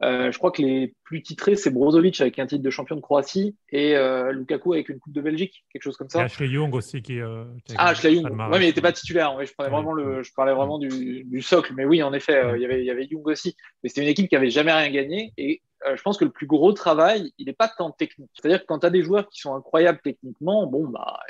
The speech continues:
Speaker 1: oui, ça va bien jouer au foot. Le problème, je pense qu'il est surtout mental. Après, Alexis, je sais pas ce que t'en penses, toi, dans les groupes dans lesquels t'as pu travailler. Le, le travail mental sur un terrain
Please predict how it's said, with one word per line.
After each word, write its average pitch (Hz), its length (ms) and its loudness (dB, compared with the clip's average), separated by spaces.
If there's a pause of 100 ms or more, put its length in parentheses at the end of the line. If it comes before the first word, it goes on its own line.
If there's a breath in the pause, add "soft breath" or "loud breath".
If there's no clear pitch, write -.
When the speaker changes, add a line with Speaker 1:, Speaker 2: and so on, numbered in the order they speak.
Speaker 1:
oui, 180 160 6
ça - 140 -2
va 135 100 6
bien 147 180 2
jouer 160 120 6
au 160 40 4
foot. - 200 -10
Le 127 80 -6
problème, 208 260 2
je - 60 -6
pense 180 120 -2
qu'il - 120 -4
est - 40 -6
surtout - 260 -6
mental. 170 420 2
Après, 131 180 2
Alexis, 160 380 0
je 147 60 -8
sais 139 120 -12
pas 185 100 0
ce 175 60 -10
que - 80 -4
t'en 156 140 -6
penses, 175 240 -2
toi, 156 160 0 (120)
dans 131 120 0
les 143 100 4
groupes 156 320 2
dans 143 140 -6
lesquels 139 280 2
t'as 131 120 0
pu - 160 -14
travailler. 147 600 4 (300 loud breath)
Le, 131 120 -4
le 135 200 -2
travail 180 460 2
mental 170 440 -2
sur 147 220 -12
un 135 100 -10
terrain 175 440 -6